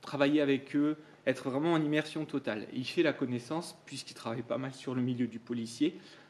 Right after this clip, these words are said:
euh, avec, euh, plusieurs personnalités du milieu, notamment, euh, un, un truand et un flic, enfin surtout le flic qui s'appelle Chuck Adamson,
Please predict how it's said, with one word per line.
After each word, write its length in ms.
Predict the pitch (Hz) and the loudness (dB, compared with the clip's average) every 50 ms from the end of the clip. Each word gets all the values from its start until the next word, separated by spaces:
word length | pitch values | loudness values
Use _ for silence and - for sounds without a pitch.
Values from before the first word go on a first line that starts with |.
| - - | -6 2
euh, 260 | - 131 127 123 123 120 | 4 6 6 6 6 4
avec, 380 | - 123 117 123 143 143 - - | 4 2 2 2 2 2 2 2
euh, 80 | 131 117 | 0 0
plusieurs 340 | 123 - 139 135 160 160 | 0 -2 0 2 2 2
personnalités 720 | 165 - 131 - - - 120 127 123 123 117 113 - 151 | 2 -2 -4 -4 -4 -8 -6 -4 -4 -4 -6 -4 -2 -2
du 100 | 143 135 | -2 -2
milieu, 340 | 120 117 113 113 120 135 180 - - - - - - - | -2 -4 -2 0 0 -2 -2 -2 -10 -18 -18 -16 -10 -6
notamment, 600 | 120 117 107 110 - 120 113 123 143 170 - - - - - - - - - - - | -4 -4 -4 0 0 0 2 2 0 -2 -4 -8 -16 -16 -14 -14 -14 -16 -10 -2 0
euh, 960 | 120 113 117 117 117 117 117 113 113 113 113 110 110 113 110 110 110 110 107 107 - | 4 4 6 6 4 4 4 4 2 2 2 2 0 0 0 0 -2 -2 -4 -6 -6
un, 60 | - 120 | -4 -2
un 640 | 113 113 110 110 113 107 110 110 104 104 101 101 104 101 98 95 - - - | -2 0 -2 -4 -4 -6 -6 -6 -6 -6 -8 -8 -10 -10 -12 -14 -16 -18 -16
truand 420 | - - - 131 135 127 147 175 - - - 127 127 123 | -12 -6 -2 0 0 0 0 -2 -6 -10 -8 -6 -4 -2
et 160 | 127 139 113 | -2 -2 0
un 120 | 110 110 | -2 -2
flic, 360 | 110 - - - - 175 - - | -4 -6 -8 -10 -10 -8 -8 -10
enfin 200 | 107 - - 107 | -10 -8 -8 -8
surtout 280 | - - 127 120 - 180 | -6 -6 -6 -6 -4 -4
le 100 | 165 123 | -4 -4
flic 240 | 117 - 165 180 | -6 -6 -10 -10
qui 120 | - - 143 | -10 -12 -10
s'appelle 260 | - 110 - - 104 | -10 -8 -8 -8 -8
Chuck 240 | - - 190 185 185 | -6 -6 -6 -2 -2
Adamson, 480 | 151 143 117 123 127 - - 147 175 | -2 0 -2 -4 -4 -2 -2 0 0